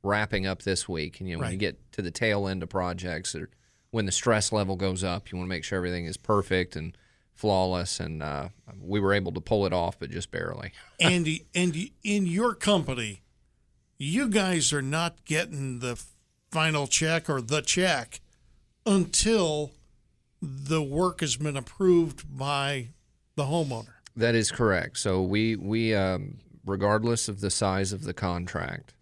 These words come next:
Speaker 1: we float our contracts until the project is completed.
Speaker 2: Yeah.
Speaker 1: And a quality assurance, uh, manager like myself
Speaker 2: Yeah.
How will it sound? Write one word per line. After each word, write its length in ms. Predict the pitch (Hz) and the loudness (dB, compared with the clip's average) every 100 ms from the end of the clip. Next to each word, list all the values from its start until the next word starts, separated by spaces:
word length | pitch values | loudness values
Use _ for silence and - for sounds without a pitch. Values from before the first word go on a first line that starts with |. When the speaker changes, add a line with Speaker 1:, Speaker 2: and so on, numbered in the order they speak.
| _ - | _ -10
Speaker 1:
we 260 | 95 95 | -4 -4
float 360 | 92 - 98 98 | -4 0 2 2
our 140 | 95 | 0
contracts 720 | 95 101 95 92 92 92 92 - | 0 -2 -2 0 2 2 -2 -8
until 380 | 95 98 92 | -4 -2 -2
the 260 | 92 87 78 | -2 -4 -4
project 520 | 85 95 92 92 90 | -2 0 0 -2 -2
is 120 | 90 92 | -4 -6
completed. 600 | 82 80 98 110 151 170 - | -8 -2 0 0 -2 -4 -6
Speaker 2:
Yeah. 200 | 127 107 - - | -4 -4 -8 -4
Speaker 1:
And 260 | 92 87 | -2 0
a 140 | 78 82 | 0 -2
quality 420 | - 104 98 90 | 0 2 2 0
assurance, 720 | 90 113 104 98 90 - - - | -2 -2 0 0 -2 -6 -8 -8
uh, 220 | 92 92 | -4 -4
manager 580 | 90 95 95 90 92 87 | -2 -2 -2 -4 -4 -2
like 200 | 85 73 | -4 -6
myself 640 | 90 92 101 92 98 - - _ | -6 -4 -2 -2 -2 -8 -20 _
Speaker 2:
Yeah. 240 | 131 143 | -6 -4